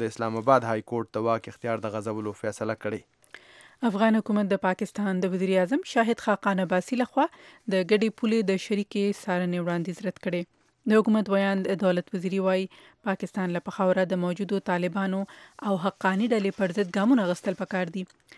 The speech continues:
Speaker 2: په پاکستان کې دفاعي او د بهرنیو چارو څېړونکي وایي، د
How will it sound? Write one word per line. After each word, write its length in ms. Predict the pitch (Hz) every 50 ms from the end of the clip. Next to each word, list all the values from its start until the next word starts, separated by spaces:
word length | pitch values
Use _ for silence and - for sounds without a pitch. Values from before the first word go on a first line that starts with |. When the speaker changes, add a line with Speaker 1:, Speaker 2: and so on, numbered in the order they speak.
| - - - - _ -
Speaker 2:
په 100 | 269 -
پاکستان 420 | 277 269 - 277 - - 320 311 294 -
کې 120 | 294 226
دفاعي 360 | 220 - - 208 202 226 254 240 - 196
او 40 | 185 185 185
د 80 | 170 190
بهرنیو 380 | 196 196 196 185 196 214 220 - -
چارو 240 | 208 190 190 190
څېړونکي 500 | - - 214 185 185 190 196 - - 190 180
وایي، 200 | 185 185 190 214 226 202
د 140 | 190 180